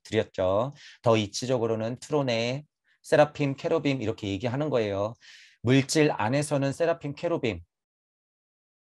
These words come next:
불의 아들들 활동이지만 이치 자체로 보면 트로네가 시작이다라고 하는 거죠. 트로네와 세라핌의 근원의 세라핌, 근원의 세라핌, 사랑. 의지와 사랑이다.라고 하는 거죠.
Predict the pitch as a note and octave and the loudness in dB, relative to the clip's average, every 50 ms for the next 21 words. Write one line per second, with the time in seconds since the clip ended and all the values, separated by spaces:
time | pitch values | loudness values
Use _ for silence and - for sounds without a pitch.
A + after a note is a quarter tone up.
0 | _ _ - C3+ C#3+ C#3 B2 A2+ G2+ A#2+ A2+ G#2 A2 G#2 F#2+ F2+ F2+ - - D#3 | _ _ 0 4 6 6 6 4 2 0 -2 -2 -2 -4 -4 -6 -6 -4 -4 -4
1 | D3+ D3+ D#3 C3+ A#2+ A2 A#2 A#2 A2+ A2+ A#2+ A#2+ C#3+ C#3+ - - - C#3+ - - | -2 0 -2 -2 -2 -2 -2 -2 -2 -2 0 0 -2 -2 -2 -4 -6 -4 -2 -4
2 | F#2+ - - - D3 C3 C3 A#2 A#2 A2 A#2+ B2+ C#3 D#3 E3+ F3 - _ _ _ | -4 -4 -4 -4 -2 -2 -2 -4 -4 -4 -2 -2 -2 -2 -4 -6 -12 _ _ _
3 | _ _ _ _ - - E3 D#3 C#3+ A#2+ G2+ - G2+ - - - - C#3+ C3 A#2+ | _ _ _ _ -10 -6 -4 -2 -2 -2 -4 -6 -6 -8 -6 -4 -2 -2 -2 -4
4 | G#2+ - F#2+ F#2 G2 - - G2+ G2 F#2 - A2 A#2 G#2+ G2+ F2+ F#2+ - - F#2+ | -6 -10 -12 -12 -12 -10 -6 -6 -6 -6 -6 -8 -8 -8 -10 -12 -14 -16 -16 -20
5 | - _ - - C#3 C3 B2+ A#2+ A2 A2 A2+ B2+ D3 D#3+ F3 - _ - - - | -20 _ -8 -4 -2 -2 0 0 2 2 2 2 0 -2 -4 -8 _ -20 -20 -20
6 | _ - - - G3 G3 G3 G3 - D#3 C#3+ C#3+ C#3+ C#3 - - A#2 A#2+ B2 A#2+ | _ -8 -2 2 6 6 6 4 2 0 0 0 0 -2 -2 -4 -4 -2 -2 0
7 | A#2 A2+ A2+ A#2 A#2 A#2+ A#2+ A#2 - - B2+ G#2+ G2 - - E2 E2 - - C3 | 0 -2 -2 -2 -2 -4 -6 -6 -4 0 0 0 0 -2 -6 -16 -10 -6 -2 2
8 | D3 E3 E3 E3 E3+ D#3+ D3 C3+ A#2 A2 - - _ - F#2+ F#2+ - _ _ _ | 2 4 4 4 4 2 2 0 0 0 -2 -4 _ -20 -20 -20 -20 _ _ _
9 | _ _ _ - - A#2+ G#2+ G2+ G2 F#2+ - _ _ _ _ _ _ _ _ _ | _ _ _ -10 -6 -4 -4 -4 -6 -8 -16 _ _ _ _ _ _ _ _ _
10 | _ _ _ _ _ - G#2 G#2+ A2 G#2 A2+ A2 A#2 A#2+ - C3 C3 B2+ B2 G#2 | _ _ _ _ _ -8 -6 -6 -6 -4 -2 -2 -2 -2 -2 -4 -6 -6 -6 -8
11 | G2+ - F2+ F2+ - _ _ _ _ _ _ - F#2+ F#2+ G#2 G#2 G#2 G2 F#2 F#2 | -12 -14 -16 -16 -18 _ _ _ _ _ _ -4 -4 -4 -4 -4 -6 -8 -10 -12
12 | F2 - | -14 -16